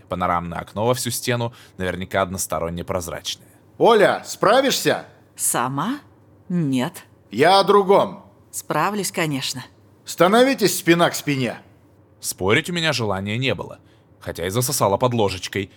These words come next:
Speaker 1: и я понял, что произойдёт что-то очень серьёзное.
Speaker 2: «И откройтесь оба».
Speaker 1: Я прикрыл глаза, расслабился. Спина Ольги была горячая и влажная, даже сквозь блузку. Странное ощущение.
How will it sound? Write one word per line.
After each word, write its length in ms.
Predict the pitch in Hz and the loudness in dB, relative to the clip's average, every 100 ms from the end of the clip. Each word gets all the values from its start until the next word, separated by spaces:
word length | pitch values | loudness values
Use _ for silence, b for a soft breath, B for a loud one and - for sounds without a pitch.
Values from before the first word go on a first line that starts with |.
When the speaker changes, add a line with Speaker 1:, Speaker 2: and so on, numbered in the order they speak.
| b | b
Speaker 1:
и 60 | 92 | -6
я 100 | 90 | -4
понял, 320 | 92 87 98 | -4 -4 -4
что 180 | - 120 | -4 -2
произойдёт 540 | 104 101 95 87 90 | 0 0 0 -2 -4
что-то 320 | - 95 90 - | -4 -6 -6 -6
очень 300 | 101 - 80 | -6 -6 -8
серьёзное. 640 | 98 92 78 - - - _ | -8 -8 -8 -10 -16 -20 _
Speaker 2:
«И 120 | 120 | 2
откройтесь 680 | 156 170 190 214 180 165 - | 4 2 4 4 4 2 2
оба». 380 | 135 107 92 - _ _ - _ | 2 2 -4 -10 _ _ -20 _
Speaker 1:
Я 220 | 92 104 | 0 0
прикрыл 340 | 107 113 120 113 | 0 -2 -2 0
глаза, 520 | 113 113 120 92 - | 2 2 4 2 -2
расслабился. 800 | 90 87 113 107 80 - - - b b b | -8 -6 -2 -2 -2 -8 -14 -18 b b b
Спина 360 | - - 98 95 | -8 -4 -2 0
Ольги 320 | 104 107 107 | 0 -2 -2
была 180 | 104 104 | -2 0
горячая 480 | 98 101 98 - 104 | 0 0 0 -2 -4
и 20 | |
влажная, 480 | 101 143 113 87 76 | 0 2 2 -2 -10
даже 220 | 80 82 | -10 -8
сквозь 280 | - 101 87 | -8 -6 -6
блузку. 500 | 92 113 95 - - _ _ _ _ _ _ _ | -4 -4 -4 -8 -16 _ _ _ _ _ _ _
Странное 500 | - 98 117 95 78 | -6 0 0 -2 -8
ощущение. 600 | - - - 82 120 | -10 -8 -8 -8 -14